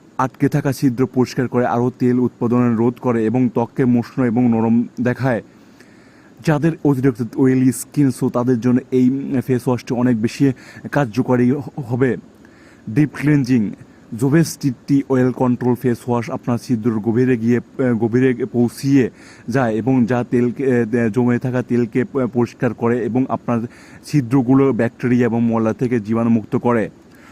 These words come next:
ব্রণ ও, ও পিম্পল নিয়ন্ত্রণ করে। লেবুর নির্যাসে, নির্যাসে অ্যা-, অ্যান্টি স্ট্যানজেন্ট বৈশিষ্ট্য ত্বকের ছিদ্র জমাট বাঁধে এবং মৃত কোষ এবং নিমের নির্যাসের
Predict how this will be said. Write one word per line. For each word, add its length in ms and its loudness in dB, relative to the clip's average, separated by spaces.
ব্রণ 260 2
ও, 320 2
ও 260 2
পিম্পল 400 2
নিয়ন্ত্রণ 400 2
করে। 300 0
লেবুর 300 2
নির্যাসে, 760 0
নির্যাসে 540 2
অ্যা-, 200 -4
অ্যান্টি 640 0
স্ট্যানজেন্ট 880 0
বৈশিষ্ট্য 440 0
ত্বকের 300 0
ছিদ্র 280 0
জমাট 280 2
বাঁধে 400 0
এবং 180 0
মৃত 260 2
কোষ 440 -2
এবং 240 0
নিমের 360 4
নির্যাসের 640 0